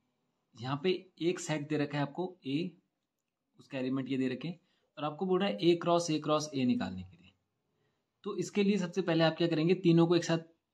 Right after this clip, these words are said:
करेंगे तो फिर ये confusion create हो जाएगा। तो हम क्या करेंगे, सबसे पहले A cross A निकालेंगे। ओके, तो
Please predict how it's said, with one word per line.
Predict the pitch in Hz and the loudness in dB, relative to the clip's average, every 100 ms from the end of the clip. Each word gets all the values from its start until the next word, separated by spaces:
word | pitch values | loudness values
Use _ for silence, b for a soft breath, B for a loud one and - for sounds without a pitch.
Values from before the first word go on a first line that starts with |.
| _ _ _ _ _ - | _ _ _ _ _ -8
करेंगे | 139 147 151 | -4 -2 -2
तो | 156 | -4
फिर | 147 156 | -4 0
ये | 143 147 | 2 2
confusion | 143 135 139 147 160 | 0 -2 2 2 2
create | - 139 135 | 0 -2 0
हो | 127 | 0
जाएगा। | 123 123 139 - _ _ _ | 0 0 -4 -10 _ _ _
तो | 143 | -8
हम | 156 165 | -4 0
क्या | 185 | 0
करेंगे, | 175 180 190 | 2 2 2
सबसे | 180 165 170 | 0 -4 -4
पहले | 156 202 | -2 -2
A | 233 - 180 202 202 | -2 -2 2 4 4
cross | 165 165 - 143 | 4 4 0 0
A | 113 | 0
निकालेंगे। | - 90 87 - - _ _ _ _ - | -2 -8 -16 -20 -20 _ _ _ _ -16
ओके, | 151 170 - _ _ _ _ _ _ _ _ | -8 -8 -10 _ _ _ _ _ _ _ _
तो | - | -18